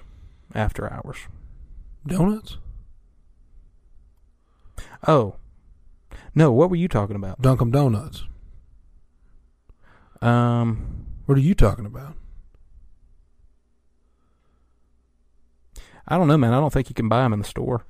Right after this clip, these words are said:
Speaker 1: Like, after Krispy Kreme, you can. I
Speaker 2: Yeah.
Speaker 1: see where you're going
Speaker 2: Right,
Speaker 1: with it.
Speaker 2: right, right, right.
Speaker 1: I don't think you can with Dunkin' because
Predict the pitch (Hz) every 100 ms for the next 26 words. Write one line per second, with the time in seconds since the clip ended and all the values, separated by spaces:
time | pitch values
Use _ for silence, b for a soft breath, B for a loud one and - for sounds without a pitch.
0 | - _ - - - - _ _ _ _
1 | _ _ _ _ _ _ _ _ _ -
2 | 117 110 113 127 - B B - 196 -
3 | 143 165 160 117 - 107 98 - - 120
4 | 151 156 147 117 113 123 139 101 98 147
5 | 160 120 110 104 156 156 127 135 - 127
6 | 110 104 127 131 135 123 113 - 113 110
7 | 107 107 107